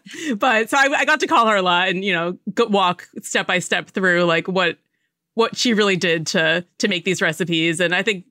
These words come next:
that allowed her to kind of remember a little bit too, 'cause when you're doing it every day, it becomes just second nature. And that she was like, "Oh yeah, that's, that's why we do that. That's why we do that." So it was really special getting to spend more time with her that way. And then at the time, so when I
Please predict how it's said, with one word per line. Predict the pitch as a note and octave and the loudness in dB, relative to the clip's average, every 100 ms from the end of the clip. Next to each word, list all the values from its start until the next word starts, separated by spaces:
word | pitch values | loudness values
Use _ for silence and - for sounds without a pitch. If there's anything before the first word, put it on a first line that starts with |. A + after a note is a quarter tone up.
| - | -4
that | G#3+ - | -2 0
allowed | A3+ A#3+ A#3+ | 0 2 2
her | C4+ F#4 | 2 2
to | B3+ | 2
kind | A#3 | 0
of | F#3 | 2
remember | F3 F3 F3 | 0 0 0
a | |
little | E3+ F3+ | 2 0
bit | E3+ F3+ | -2 -2
too, | B3+ F3+ | -2 0
'cause | F#3 | 0
when | G3+ | 0
you're | F#3 | 0
doing | F#3 B3 G3 | 0 0 0
it | F3+ | 0
every | F3 E3+ | 0 0
day, | F3 D#3+ | 2 0
it | |
becomes | F#3 F3+ F3 D#3+ | -2 -4 -4 -4
just | - D3+ D#3 - - _ _ | -2 -2 -4 -10 -14 _ _
second | - G3 F#3 F3 | -4 -4 -2 -4
nature. | F3 E3+ D#3+ D#3 | -2 0 0 2
And | E3 D#3+ | 0 -2
that | - - | -4 -2
she | F3+ | -2
was | E3 | -2
like, | F3 - | -2 -4
"Oh | - D5+ | -8 -4
yeah, | G4 | 0
that's, | D#4+ F4+ | 0 -2
that's | - A#4 - | -6 -6 -2
why | D#4 | 0
we | C4+ | 2
do | A3+ A3+ | 2 0
that. | G3 D#3 | 0 0
That's | E3 F3+ - | 0 -2 -2
why | F3+ | -2
we | E3 | 0
do | D#3+ D#3+ | -2 -2
that." | D3+ C#3 D3+ | 0 -2 -4
So | - C#3+ D3 | -4 0 2
it | D#3 | 2
was | F#3+ F3 - - - - | 2 0 -4 -14 -8 0
really | A3+ | 2
special | G#3 G3+ E3+ F#3 | 2 -2 -2 0
getting | D#3 D#3 | -2 -2
to | F#3 | -4
spend | F#3 E3 E3+ E3+ _ _ | -2 -2 -2 -8 _ _
more | F#3+ F#3 | -2 -2
time | F#3 F3 | 0 -2
with | F3+ | 0
her | F3+ | 0
that | E3 F3 | 0 0
way. | E3+ E3 | 2 2
And | E3+ | 2
then | E3+ E3 E3+ | 0 0 -2
at | G#3 | -2
the | G3+ | -2
time, | - C4+ A#3 G#3+ G#3+ - | 0 0 0 0 -4 -2
so | A#3 | 0
when | G3+ | 2
I | F3+ E3+ | 2 0